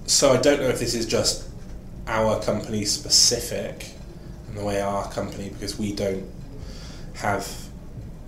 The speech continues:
we have H R support from a group level. We don't have, uh, anyone within our company who is responsible for H R. Um, things like keep in touch days and engagement with,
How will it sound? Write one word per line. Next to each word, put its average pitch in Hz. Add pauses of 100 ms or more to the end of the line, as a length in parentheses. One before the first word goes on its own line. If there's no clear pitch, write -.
(100)
we 107
have 110
H 127
R 107
support 117
from 107
a 113
group 120
level. 117
We 117
don't 107
have, 107 (540)
uh, 107
anyone 104
within 101
our 95 (320)
company 101
who 104
is 92
responsible -
for -
H -
R. - (680)
Um, 101 (160)
things 123
like 101 (200)
keep 107
in 104
touch -
days 101 (560)
and 95
engagement 101
with, -